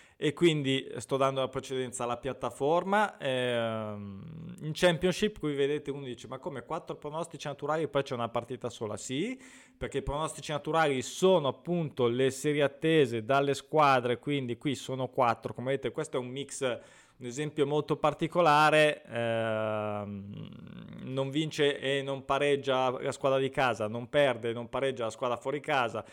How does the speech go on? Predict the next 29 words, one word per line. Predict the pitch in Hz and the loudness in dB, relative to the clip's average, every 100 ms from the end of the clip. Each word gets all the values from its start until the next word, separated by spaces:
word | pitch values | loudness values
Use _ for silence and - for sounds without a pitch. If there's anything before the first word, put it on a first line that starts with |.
| - - - | -20 -20 -2
Tra | 143 | 0
l'altro | 202 135 | 0 -2
ci | 131 | -4
sono | - 135 | -6 -4
anche | 135 - 135 127 - _ _ _ _ _ | -4 2 2 2 -8 _ _ _ _ _
sei | - 160 160 | 0 2 2
somme | 170 170 | 2 4
gol | 165 160 | 4 4
dispari, | 165 147 143 135 135 | 2 2 2 2 2
tra | 143 139 | 0 2
l'altro | 143 165 175 180 175 | 4 4 2 -2 -2
Sheffield | 165 - 170 175 185 165 | -4 -4 -4 -4 -4 -4
ha | 147 | -4
sei | 156 | -4
punti | 147 165 165 156 | -6 -6 -6 -4
di | 160 | -6
peni-, | 160 156 160 156 160 - - | -2 -2 -2 -4 -6 -8 -4
penalità | 156 151 143 139 165 160 | 0 2 0 0 -2 -2
che | 139 | -6
ogni | 135 | -2
volta | 139 135 139 | -2 0 -4
ricordo | 135 139 135 139 | -4 -4 -4 -4
nelle | 139 135 | -4 -4
notifiche | 131 131 139 127 131 131 | -4 -8 -10 -8 -6 -4
su, | 120 - 139 | -4 -6 -6
nelle | 131 131 131 | -4 -4 0
note | 131 123 123 | 0 0 -4
su | 113 - 127 | -4 -4 -2
Gobbo, | 131 143 143 131 160 | 4 6 6 4 2